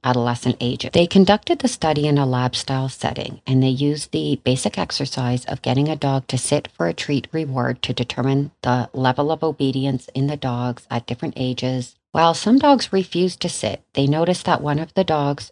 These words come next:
who was being handled by a professional trainer did sit for a treat, of which they thought perhaps this was because the trainer had the skills to effectively achieve the sit. Maybe. Or maybe the dog was the kind of dog that simply was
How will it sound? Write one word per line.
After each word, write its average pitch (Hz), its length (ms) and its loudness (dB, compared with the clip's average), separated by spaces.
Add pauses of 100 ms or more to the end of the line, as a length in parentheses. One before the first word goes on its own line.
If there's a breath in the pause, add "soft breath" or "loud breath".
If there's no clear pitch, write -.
who 151 100 -4
was 147 160 -2
being 139 220 2
handled 165 420 0
by 147 160 0
a 170 120 0
professional 180 560 -4
trainer 135 520 0
did 143 240 0
sit - 280 -4
for 165 160 -2
a 151 80 -2
treat, - 420 -2 (340 loud breath)
of 175 140 2
which 240 260 4
they 330 120 2
thought 190 240 -2
perhaps 156 440 -4
this - 240 -6
was 156 140 -4
because 156 460 -2
the - 120 -4
trainer 135 380 0
had 147 220 -8
the 170 80 -2
skills 131 320 -4
to - 100 -6
effectively 139 720 -4
achieve 247 480 0 (160)
the - 80 -4
sit. - 380 -2 (320)
Maybe. 135 400 0 (580 soft breath)
Or 160 80 4
maybe 156 300 6
the 262 160 2
dog 185 420 0
was 156 200 -4
the 170 100 0
kind 269 320 4
of - 120 -2
dog 180 280 -2
that 160 180 0
simply 185 340 -2
was 175 260 -4